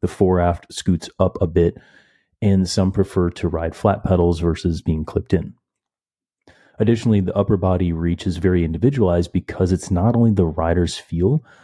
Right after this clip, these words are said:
but the style of riding that you're doing and how much time that you'll spend on each bike. For example, a cross country or X C setup versus an enduro or all mountain setup,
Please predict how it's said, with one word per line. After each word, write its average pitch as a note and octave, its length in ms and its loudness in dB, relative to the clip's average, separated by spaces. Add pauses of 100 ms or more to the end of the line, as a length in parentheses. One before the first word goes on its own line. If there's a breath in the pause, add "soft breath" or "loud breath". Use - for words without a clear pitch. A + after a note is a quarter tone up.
(120)
but E2+ 120 -2
the F#2+ 80 2
style - 500 -2
of F2+ 100 0
riding E2+ 280 0
that E2+ 220 -2
you're D#2 180 -10
doing E2+ 520 0 (760)
and F#2+ 100 2
how F#2+ 80 2
much F#2+ 220 2
time F2 320 0
that - 120 -2
you'll F2+ 180 -2
spend D#2+ 380 -4
on D#2 120 -4
each D#2 160 -10
bike. - 340 -2 (180)
For G#2 160 2
example, G2 440 0 (1000 soft breath)
a A2+ 60 -8
cross G#2+ 260 0
country G#2+ 440 0
or F2+ 240 0
X E2+ 200 -6
C G#2 160 2
setup F2 580 -2 (400)
versus F2+ 500 2
an F2 60 2
enduro F2 560 2
or F#2 160 0
all E2+ 160 0
mountain F2+ 400 0
setup, E2 440 -2